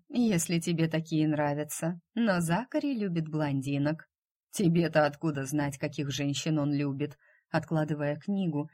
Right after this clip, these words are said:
насмешливо спросил Сэнди. «Знаю», задумчиво протянула Эмма. «Я бы на твоём месте попридержал язык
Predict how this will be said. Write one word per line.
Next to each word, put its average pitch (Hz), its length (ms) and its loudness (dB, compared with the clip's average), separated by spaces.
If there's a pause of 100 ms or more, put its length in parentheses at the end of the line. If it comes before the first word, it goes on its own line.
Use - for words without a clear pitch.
(240)
насмешливо 190 640 -2
спросил 143 520 -6
Сэнди. 147 640 -2 (640)
«Знаю», 247 720 2 (360)
задумчиво 160 640 2
протянула 156 680 0
Эмма. 160 500 2 (460)
«Я 180 320 4
бы 226 120 0
на 165 140 4
твоём 151 420 4
месте 143 340 -2
попридержал 147 720 0
язык 139 520 -2